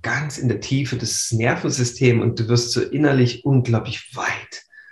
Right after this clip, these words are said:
Und das ist so befreiend gewesen. Ich hätte die alle in der Runde am liebsten geheiratet. So, so krass war das. Ich wollte die heiraten. Ich wollte nicht, dass die mehr gehen. Ich wollte, dass die hier einziehen.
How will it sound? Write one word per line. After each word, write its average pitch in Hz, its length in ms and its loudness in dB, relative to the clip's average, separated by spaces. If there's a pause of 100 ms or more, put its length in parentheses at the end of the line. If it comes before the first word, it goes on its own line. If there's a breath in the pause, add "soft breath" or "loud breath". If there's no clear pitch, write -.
(220 loud breath)
Und 113 100 0
das 117 80 4
ist 113 120 0
so 147 180 0
befreiend 127 440 0
gewesen. 110 460 2 (260 loud breath)
Ich - 60 -8
hätte 127 240 6
die 123 240 2
alle 180 160 4
in 151 160 0
der 135 100 4
Runde 147 320 2
am 113 140 2
liebsten 143 300 0
geheiratet. 117 840 -4
So, 117 340 4
so 117 280 0
krass - 300 -4
war 110 140 6
das. 113 260 2 (320 soft breath)
Ich - 80 -6
wollte 139 220 4
die 135 80 0
heiraten. 165 480 0
Ich 120 100 -2
wollte 123 220 6
nicht, 143 180 -6
dass 143 140 -6
die 165 80 -4
mehr 180 160 4
gehen. 139 400 2 (500 loud breath)
Ich - 160 -16
wollte, 131 800 4
dass - 220 -4
die 147 100 4
hier 151 240 6
einziehen. 131 540 2